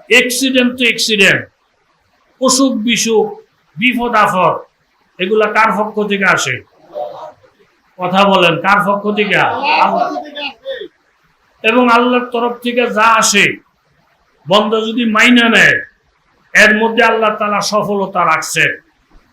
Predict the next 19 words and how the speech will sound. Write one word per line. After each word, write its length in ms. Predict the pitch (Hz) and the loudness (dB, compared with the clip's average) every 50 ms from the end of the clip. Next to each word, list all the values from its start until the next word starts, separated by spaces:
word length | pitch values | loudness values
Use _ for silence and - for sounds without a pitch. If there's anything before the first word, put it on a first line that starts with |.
| - 131 | -12 -6
যেটা 320 | 165 196 196 190 226 220 214 | -4 -4 -2 -2 -2 -4 -4
কম 460 | 214 - - 262 285 302 302 302 269 | -4 -4 2 4 4 6 6 4 4
এলেমের 440 | 247 240 240 233 240 233 233 226 220 | 2 4 2 2 0 -2 -4 -4 -2
কারণে 460 | 226 214 214 214 208 202 196 185 165 135 107 - _ _ _ _ _ _ _ _ | 0 0 0 2 2 2 2 2 2 2 0 -6 _ _ _ _ _ _ _ _
আপনার 460 | - 202 220 220 226 226 220 214 214 | 2 2 2 2 0 -2 0 0 2
আমার 640 | 196 196 202 208 220 240 254 277 277 269 285 - - _ _ 147 | 2 2 2 4 4 4 4 4 4 0 -4 -10 -16 _ _ -6
বুঝে 280 | 151 185 208 190 202 208 | -4 -2 -2 0 2 2
আসে 300 | 190 175 160 - 170 165 | 2 2 2 2 0 0
না। 300 | 156 143 135 127 - - - | 0 0 0 0 -2 -4 -6
কথা 240 | 190 185 180 185 | -6 -4 -2 -2
বলেন 300 | 185 185 180 175 165 160 | -2 -2 -2 -2 -2 -2
ঠিক 220 | 160 190 190 190 - | -2 -4 -6 -6 -2
কি 160 | 175 151 151 | 0 0 2
না? 360 | 147 147 139 123 - - - - _ _ _ _ _ _ _ _ _ _ _ _ _ _ _ - | 2 2 2 2 0 -2 -6 -12 _ _ _ _ _ _ _ _ _ _ _ _ _ _ _ -2
এখন 320 | 151 165 165 190 180 180 | 0 0 0 0 -2 -4
হুজুরে 560 | 156 135 156 160 165 185 202 208 214 214 208 | -4 -4 -4 -4 -4 -2 -2 0 0 0 2
যে 140 | 208 208 202 | 0 0 0
দাঁড়াইয়া 440 | 190 196 196 202 208 208 202 202 196 | 0 0 0 0 0 0 -2 -2 -4
বললেন, 840 | 180 175 185 185 190 185 185 185 196 208 208 208 208 190 - - | -2 -2 -2 -2 -2 -2 -2 0 0 0 2 2 0 0 -2 -4